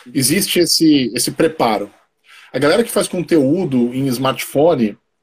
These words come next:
é, faz tudo isso automaticamente na cabeça e segmenta na gravação já.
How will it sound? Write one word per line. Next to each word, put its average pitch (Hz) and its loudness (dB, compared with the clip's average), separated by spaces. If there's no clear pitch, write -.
é, 120 2
faz 170 0
tudo 180 0
isso 196 0
automaticamente 180 -4
na 160 -4
cabeça 165 0
e - -6
segmenta 175 -2
na 170 -2
gravação 202 2
já. 113 -2